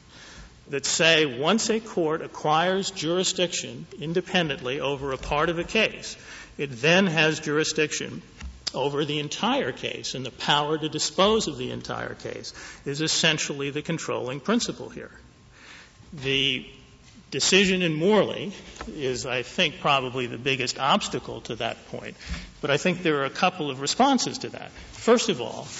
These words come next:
if one looks at the cases cited in Morley, uh, although Morley itself certainly talks in terms of power, a number of the cases talk in terms of waiver or something that amounting to a waiver or a loss of the right to insist on the, the appeal,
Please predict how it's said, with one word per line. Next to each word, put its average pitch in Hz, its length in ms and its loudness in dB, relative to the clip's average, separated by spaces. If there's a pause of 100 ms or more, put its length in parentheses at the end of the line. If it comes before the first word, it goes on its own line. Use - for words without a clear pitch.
(240)
if 151 160 -4
one 160 220 2
looks 196 240 2
at 180 100 -2
the 165 80 -4
cases 151 520 0
cited 220 440 2
in 117 140 -10
Morley, 117 260 -10 (1040)
uh, 131 260 -6
although 143 680 6 (220)
Morley 156 380 6
itself 208 420 6
certainly 156 440 0
talks 127 380 -2
in 117 120 -8
terms 117 360 -4
of 110 160 -14
power, 120 480 -8 (320)
a 147 60 -2
number 226 420 6
of 170 140 0
the 147 80 -2
cases - 720 -4 (340)
talk 165 420 2
in 151 160 -2
terms 151 520 -2
of 110 220 -8
waiver 160 640 2
or 123 60 -4
something 135 460 -4
that 110 80 -10
amounting 156 480 2
to 151 160 0
a 143 40 -2
waiver 147 480 -2
or 113 220 -8
a 117 80 -6
loss 143 460 2
of 127 140 -4
the 120 100 -6
right 131 400 2
to 127 160 -8
insist - 600 2
on 156 160 -2
the, 151 80 -4
the 143 300 -6
appeal, 139 520 -4